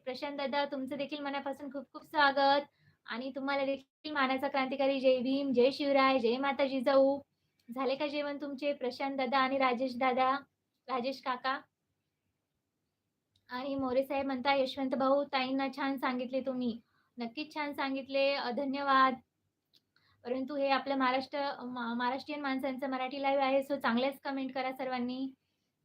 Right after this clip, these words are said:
आणि आर्या म्हणते, "ताई, मी डीसीपी बनले." नक्कीच खूप खूप कॉन्ग्रॅच्युलेशन आर्या तुला, परंतु आपले सिनियर डीसीपी पण, अ, हवेत आम्हाला आपल्या लाईव्हवरती.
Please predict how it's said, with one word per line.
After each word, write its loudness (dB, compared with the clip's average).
आणि -2
आर्या -4
म्हणते, -4
"ताई, -2
मी -4
डीसीपी -6
बनले." 0
नक्कीच -6
खूप -8
खूप -10
कॉन्ग्रॅच्युलेशन 2
आर्या 4
तुला, 4
परंतु -4
आपले -4
सिनियर -2
डीसीपी -6
पण, -4
अ, 0
हवेत 0
आम्हाला 6
आपल्या 4
लाईव्हवरती. 4